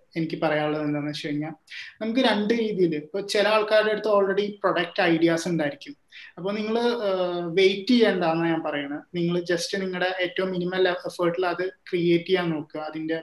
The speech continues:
prototypes create ചെയ്യാൻ നോക്കുക എന്നുള്ളതാണ് ഞാൻ പറയാനുള്ളത്. എന്നിട്ട് അതിന്റെ just, em-, like, don't bother, bother about, like, അത് ജയി-, uh, fail ആവോ അല്ലെങ്കിൽ, like, അത് success ആവോ എന്നുള്ളതിനെ bother ചെയ്യണ്ട. Just experiment ചെയ്യുക. So, uh, at least,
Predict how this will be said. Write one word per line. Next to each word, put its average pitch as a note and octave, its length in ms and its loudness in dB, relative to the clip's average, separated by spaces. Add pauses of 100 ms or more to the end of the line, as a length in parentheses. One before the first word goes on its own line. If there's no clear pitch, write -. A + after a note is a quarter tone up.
prototypes D#3 600 -6 (440)
create D#3+ 340 2
ചെയ്യാൻ E3 220 2
നോക്കുക D#3 260 -6
എന്നുള്ളതാണ് D3 440 -4
ഞാൻ D3 240 -8
പറയാനുള്ളത്. C#3+ 520 -10 (140)
എന്നിട്ട് F3 280 -6
അതിന്റെ F#3 400 -4
just, G3 540 -6
em-, G3 360 -10
like, - 340 -8 (480)
don't F#3+ 360 2
bother, G3 220 0 (360)
bother F#3 340 0
about, F3 180 -2
like, E3 180 -2 (380)
അത് F3 120 -4
ജയി-, E3+ 360 2
uh, E3 280 -2
fail F3+ 320 2
ആവോ F#3 240 4
അല്ലെങ്കിൽ, E3+ 440 2
like, D#3+ 180 -4 (180)
അത് E3 120 -4
success F3 440 -4
ആവോ F#3+ 160 2
എന്നുള്ളതിനെ F3+ 380 -2
bother D#3+ 280 -2
ചെയ്യണ്ട. D3 260 -2
Just F#3+ 500 -4 (360)
experiment G3+ 640 0
ചെയ്യുക. E3 280 2 (120)
So, F3 140 0
uh, E3+ 340 -4
at E3+ 480 -6
least, A#3+ 160 4